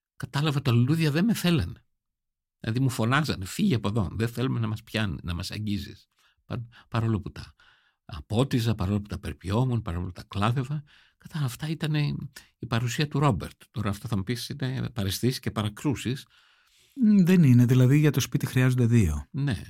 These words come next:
Speaker 1: ναι, ναι, δεν είναι αυτό. Ο Ρόμπερτ είχε μια απίστευτη αίσθηση της τάξης.
Speaker 2: Δεν είναι, δεν είναι μόνο η τάξη, είναι και αυτό που λες επανειλημμένως, την ολοκλήρωση, ότι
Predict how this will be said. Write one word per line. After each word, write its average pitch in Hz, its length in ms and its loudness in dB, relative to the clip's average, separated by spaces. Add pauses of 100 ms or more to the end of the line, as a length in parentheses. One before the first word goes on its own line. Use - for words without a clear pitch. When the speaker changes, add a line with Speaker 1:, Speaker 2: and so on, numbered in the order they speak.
(120)
Speaker 1:
ναι, 98 300 -6
ναι, 101 220 -8
δεν 95 200 -6
είναι 92 520 -6
αυτό. - 160 -18 (240)
Ο 117 100 -8
Ρόμπερτ 123 300 -2
είχε - 160 -6
μια 127 160 0
απίστευτη 117 680 -4 (140)
αίσθηση - 440 -6
της - 200 -12
τάξης. - 680 -8 (160)
Speaker 2:
Δεν 196 200 2
είναι, 190 300 6
δεν 151 160 8
είναι 196 120 12
μόνο 165 260 12
η 117 60 10
τάξη, 85 520 0
είναι 113 180 8
και 123 120 0
αυτό 120 260 2
που 113 260 2
λες 113 480 4 (100)
επανειλημμένως, 95 1080 2
την 110 160 2
ολοκλήρωση, 98 760 2
ότι 90 440 -2